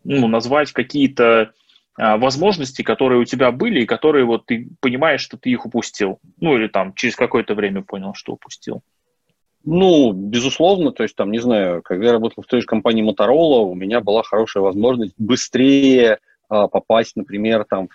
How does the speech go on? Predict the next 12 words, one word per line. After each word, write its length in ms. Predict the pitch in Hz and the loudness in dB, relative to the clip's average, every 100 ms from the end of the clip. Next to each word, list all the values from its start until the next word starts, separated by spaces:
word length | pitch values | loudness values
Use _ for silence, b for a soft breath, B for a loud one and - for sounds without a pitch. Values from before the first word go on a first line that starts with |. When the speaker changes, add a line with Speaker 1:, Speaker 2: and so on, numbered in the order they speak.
| - | -4
Speaker 2:
в, 640 | 101 101 98 95 95 92 | 0 2 2 2 0 -2
э, 40 | 90 | -2
серьезный 400 | 110 107 113 95 | -2 0 0 0
европейский 440 | 98 - 131 98 | 0 -2 -4 -6
или 40 | 90 | -6
штатовский 400 | 113 - - 117 | -4 -6 -4 -2
офис, 260 | 147 - | -2 -4
я 60 | 104 | -6
эту 140 | 120 92 | -4 -4
возможность 400 | 107 117 95 _ | -4 -4 -6 _
упустил. 380 | - - - 127 | -10 -8 -8 -8
Speaker 1:
Мгм. 180 | 139 | -8